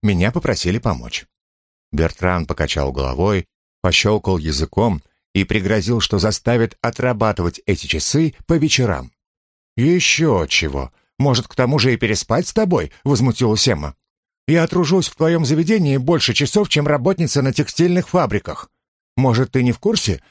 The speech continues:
но рабочие борются за восьмичасовой рабочий день. Некоторые даже и добились его, например, каменщики в этом году». Бертран склонил голову набок.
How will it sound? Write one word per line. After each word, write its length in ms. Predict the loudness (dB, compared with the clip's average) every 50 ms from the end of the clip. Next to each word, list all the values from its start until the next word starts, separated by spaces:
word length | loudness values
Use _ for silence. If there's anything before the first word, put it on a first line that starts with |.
| _ _ -2
но 80 | 0 0
рабочие 420 | 2 2 2 2 2 0 0 -2
борются 460 | -2 0 0 0 0 0 0 0 0
за 140 | 2 2 2
восьмичасовой 840 | 2 2 0 0 0 0 0 0 -2 -4 -2 -2 0 0 2 2
рабочий 340 | 2 2 0 0 0 0 0
день. 300 | 0 0 0 0 -2 -6 -12 _ _ _ _ _ _ _
Некоторые 540 | 0 2 2 2 0 -2 -4 -2 0 0 2
даже 280 | 2 2 2 2 0 2
и 40 |
добились 500 | 2 0 0 0 0 0 0 0 0 2
его, 200 | 2 2 2 2
например, 460 | 2 0 -2 0 0 0 2 0 0 -4 -10 _ _ _
каменщики 560 | 0 2 2 2 2 0 0 -2 -2 0 0
в 60 | 0
этом 220 | 2 0 0 0
году». 340 | 2 2 2 2 0 -2 -4 -8 _ _ _ _ _ _ _ _ _ _ _ _ _
Бертран 680 | 0 2 2 2 0 -2 -2 -2 -2 0 0 0 -2 -2
склонил 460 | -4 -4 -2 0 0 2 2 0 0
голову 420 | 0 0 0 0 0 0 -2 -2
набок. 480 | -4 -4 -4 -4 -6 -6 -10 -16 -20 _